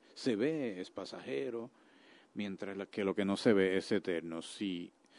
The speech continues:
no aprenden más nada esta mañana, quiero que entiendan esta escritura. Esto es lo que tenemos que entender. Amén. Dice en el verso dieciocho que tenemos que fijarnos.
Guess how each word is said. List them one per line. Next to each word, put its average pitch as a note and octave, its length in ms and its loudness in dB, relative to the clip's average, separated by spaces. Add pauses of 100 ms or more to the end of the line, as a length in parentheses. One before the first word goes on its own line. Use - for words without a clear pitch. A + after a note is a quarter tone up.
(280)
no A2+ 100 8
aprenden E3 400 8
más D#3 180 10
nada C#3+ 400 6
esta B2+ 180 0
mañana, G2+ 440 0
quiero G#2+ 240 -4
que A2+ 80 -4
entiendan A2 400 -4
esta - 160 -8
escritura. F2 680 -4 (1900)
Esto G#2+ 200 -2
es C#3+ 60 4
lo D3 60 2
que C#3 120 0
tenemos B2+ 260 2
que - 100 -2
entender. F2 680 -2
Amén. A#2 420 -2 (3250)
Dice A2+ 280 0
en C3 60 6
el A#2+ 60 4
verso A#2 260 0
dieciocho A2 500 0
que G2 100 -8
tenemos G2+ 300 -8
que A#2 140 -6
fijarnos. A2+ 1300 -2